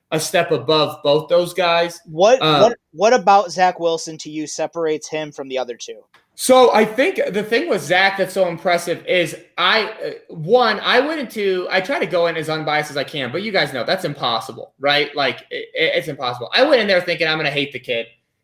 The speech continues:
Speaker 1: 'cause every clip that was tweeted at me, like, "You're gonna love him," was like,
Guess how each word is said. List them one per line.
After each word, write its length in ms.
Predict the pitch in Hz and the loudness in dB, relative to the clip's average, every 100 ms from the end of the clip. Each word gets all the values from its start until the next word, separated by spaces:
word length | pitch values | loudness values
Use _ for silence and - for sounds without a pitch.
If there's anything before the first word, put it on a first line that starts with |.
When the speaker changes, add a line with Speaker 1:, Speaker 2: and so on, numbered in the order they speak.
| _ | _
Speaker 1:
'cause 240 | 196 185 - - | 2 2 0 0
every 320 | 202 226 240 - - _ | 2 2 0 -4 -20 _
clip 300 | - 220 214 | -2 -2 0
that 100 | 190 | -4
was 160 | 170 | -4
tweeted 320 | - 175 175 196 | -6 -4 0 0
at 140 | - | 0
me, 120 | 208 | 0
like, 200 | 196 - | 0 0
"You're 100 | 160 | -2
gonna 160 | 143 131 | 0 0
love 320 | 131 135 131 | 4 4 4
him," 300 | 127 107 - _ _ _ | 0 -4 -14 _ _ _
was 260 | - 202 165 | -2 -2 0
like, 380 | 185 175 143 | 2 2 0